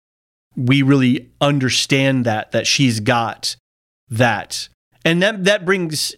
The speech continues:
she's got that fire, and that brings even more light to what Joel said <laughs> when Marlene's like, "How did you make it?"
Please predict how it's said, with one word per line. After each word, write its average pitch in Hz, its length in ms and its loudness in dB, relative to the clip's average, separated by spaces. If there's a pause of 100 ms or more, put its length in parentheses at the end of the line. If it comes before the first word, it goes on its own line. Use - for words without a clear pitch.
she's 180 480 -2
got 170 160 2
that 143 160 0
fire, 127 500 0 (220)
and 160 120 4
that 170 140 2
brings 160 260 0
even 147 220 0
more 165 300 2
light 135 240 0
to 143 80 0
what 127 160 0
Joel 131 280 4
said 113 420 2
<laughs> - 20 0
when 120 420 2
Marlene's 131 560 2
like, 117 380 0 (300)
"How 151 120 0
did 156 160 -2
you 135 80 0
make 160 300 0
it?" 110 200 -4